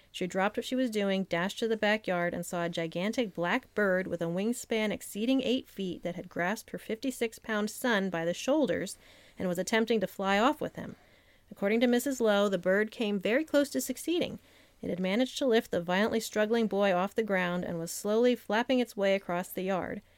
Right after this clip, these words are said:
However, either the child was too heavy or the bur-, bird was startled by the frantic cries of mother and son and dropped its prey. The bird soared skyward and,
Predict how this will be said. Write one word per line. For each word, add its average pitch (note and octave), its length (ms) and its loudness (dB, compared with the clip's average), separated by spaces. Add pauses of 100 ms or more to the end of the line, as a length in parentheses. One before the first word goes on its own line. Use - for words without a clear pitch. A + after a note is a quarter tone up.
(260)
However, G3 360 4
either G3+ 220 4
the F#3 100 0
child A#3 280 2
was A3+ 100 2
too B3 160 -2
heavy D4+ 460 2
or G3+ 120 0
the F#3+ 80 0
bur-, G3 300 0 (160)
bird B3 240 6
was G3+ 160 -2
startled C4+ 480 6
by F#3 120 2
the F3+ 100 0
frantic F#3+ 440 -4
cries F#3 480 -4 (260)
of F3+ 140 -2
mother F#3+ 280 0
and F#3+ 120 -2
son F3+ 280 -2
and F3+ 120 -2
dropped E3+ 300 -2
its F3+ 160 -4
prey. F#3+ 420 -6 (440)
The - 60 -8
bird G3 360 0
soared G3+ 400 -2
skyward F3+ 560 0
and, E3 400 -6